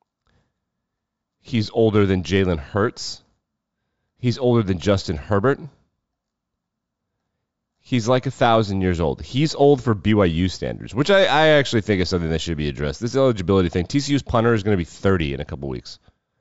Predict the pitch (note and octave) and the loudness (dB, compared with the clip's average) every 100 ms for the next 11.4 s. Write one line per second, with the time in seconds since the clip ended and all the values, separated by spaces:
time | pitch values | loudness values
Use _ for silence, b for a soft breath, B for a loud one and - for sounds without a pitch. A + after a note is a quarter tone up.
0 | _ - - - B2 E2+ - - _ _ | _ -20 -6 2 2 2 -4 -14 _ _
1 | - - C#3 A#2 G2 - - - A#2+ E2 | -10 0 2 2 0 -6 -6 2 4 2
2 | - - _ _ _ _ _ _ _ - | -4 -14 _ _ _ _ _ _ _ -10
3 | G#2+ C3+ - G#2 E2+ F#2 - G#1+ - - | -2 -2 0 -2 -2 -4 -6 -8 -10 -6
4 | G2+ G2+ D#2+ - A2+ A2+ A2 B2 D#3 E3 | -2 0 -2 -2 -4 -4 -6 -4 -2 -2
5 | - C#3+ A2 F2 E2+ C2 G2 B2 C3 B2 | 0 0 0 0 -2 -2 0 2 2 2
6 | A2+ F2+ G2+ - A2 G2+ F#2 G2+ F2+ F2+ | -2 -4 -6 -4 -2 0 0 0 0 0
7 | F#2 F#2 A2+ B2+ - E3 C3+ - C3 A#2 | -2 0 0 -2 -2 -2 -2 0 2 2
8 | - _ _ _ _ _ _ G#2 G2+ B2+ | -2 _ _ _ _ _ _ -10 -4 -2
9 | - G#2+ F#2 B2+ A2+ - A#2 A#2 G#2 F#2+ | 0 0 2 2 0 0 4 4 4 2
10 | G2 - B2+ - A#2+ G#2 F#2 - F#2 G2 | 0 0 0 2 2 4 2 -2 -6 -4
11 | A2 G#2+ G2+ - | 0 2 0 -4